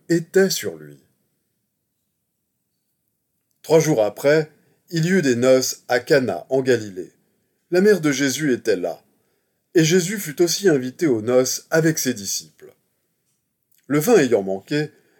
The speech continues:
la mère de Jésus lui dit, « Ils n'ont plus de vin. » Jésus lui répondit, « Femme,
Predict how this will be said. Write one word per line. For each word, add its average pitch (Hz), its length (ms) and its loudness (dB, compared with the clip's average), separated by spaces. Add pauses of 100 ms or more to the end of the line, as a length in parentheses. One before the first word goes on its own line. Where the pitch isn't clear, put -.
(100)
la 175 100 2
mère 196 200 2
de 147 100 0
Jésus 156 360 -2
lui 113 160 -12
dit, « 98 280 -18 (600)
Ils 156 160 -2
n'ont 147 180 2
plus 151 300 -6
de 123 80 -2
vin. » 95 340 -8 (1400)
Jésus 135 320 -2
lui 123 140 0
répondit, « 98 640 -6 (520)
Femme, 98 480 -4